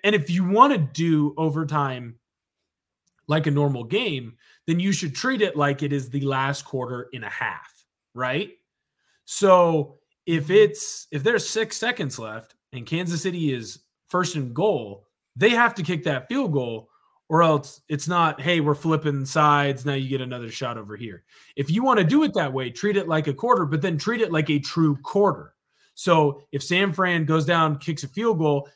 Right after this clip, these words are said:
Kansas City, they have fourth down on their own thirty-four, they might decide, "Hey, we're gonna punt it back to you," right? So that way,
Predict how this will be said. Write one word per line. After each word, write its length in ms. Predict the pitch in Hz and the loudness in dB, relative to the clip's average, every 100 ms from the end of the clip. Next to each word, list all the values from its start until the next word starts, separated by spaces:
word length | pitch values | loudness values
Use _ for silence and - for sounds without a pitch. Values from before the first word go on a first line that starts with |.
| _ _ | _ _
Kansas 340 | 180 180 143 | -6 -4 -2
City, 340 | 208 208 185 156 | 0 0 0 0
they 160 | 147 | 0
have 160 | 165 147 | 0 0
fourth 240 | 160 156 | -2 -2
down 220 | 175 175 | -2 -2
on 80 | 156 | 0
their 120 | 151 | 2
own 120 | 160 147 | 2 2
thirty-four, 680 | 147 139 - 220 165 143 | -2 -2 -2 -2 0 -2
they 160 | 123 160 | -4 -4
might 220 | 180 160 | -4 -6
decide, 300 | 135 143 131 | -6 -6 -6
"Hey, 200 | 135 170 | -4 -4
we're 180 | 131 170 | -4 -4
gonna 200 | 190 - _ | -6 -8 _
punt 300 | - 208 190 | -2 -2 0
it 140 | - | -4
back 340 | 127 139 247 - | -4 -2 -2 -4
to 100 | - | -16
you," 320 | 95 - 147 - _ _ _ | -18 -18 -20 -20 _ _ _
right? 340 | 113 113 175 - _ _ _ _ _ _ - | -10 -8 -8 -12 _ _ _ _ _ _ -12
So 180 | - | -4
that 440 | 165 139 190 220 170 | -2 2 4 2 2
way, 540 | 165 156 151 151 143 | 0 2 2 -2 -4